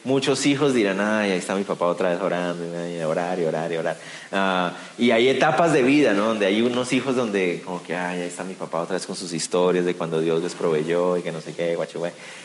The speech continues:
Am, y hay etapas en la vida, pero cuando uno llega a cierta edad y cuando uno ya está experimentando la vida de otra manera, uno,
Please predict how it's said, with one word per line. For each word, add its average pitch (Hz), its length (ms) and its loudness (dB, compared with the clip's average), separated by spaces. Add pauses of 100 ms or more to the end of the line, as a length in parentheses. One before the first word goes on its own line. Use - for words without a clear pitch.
(140)
Am, 95 400 0 (880)
y 131 160 4
hay 127 180 4
etapas 147 480 2
en 117 100 2
la 104 120 2
vida, 110 300 4 (260)
pero 120 200 4
cuando 117 260 2
uno 143 200 4
llega 156 540 2 (680)
a 104 120 0
cierta 135 400 4
edad 117 380 4
y 104 120 2
cuando 95 300 0
uno 110 140 2
ya 123 120 4
está 127 160 0
experimentando 110 680 0
la 117 120 4
vida 104 260 4
de 120 160 4
otra 131 200 0
manera, 92 380 0 (360)
uno, 90 100 -2